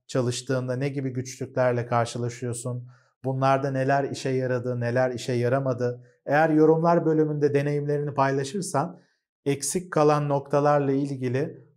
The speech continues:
başka, e, videolarda hazırlamayı düşünebilirim.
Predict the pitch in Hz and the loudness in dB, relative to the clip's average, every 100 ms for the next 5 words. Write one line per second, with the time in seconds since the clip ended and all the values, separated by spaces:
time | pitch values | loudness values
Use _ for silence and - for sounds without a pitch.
0 | - 139 - - 156 147 143 123 120 120 | 0 2 0 -2 2 2 2 -2 -2 -2
1 | 117 143 135 127 120 117 143 139 131 127 | -2 -2 0 2 2 0 -2 -2 -2 -2
2 | 113 110 127 135 - 113 165 156 98 - | -4 -4 -6 -8 -8 -8 -4 -4 -6 -10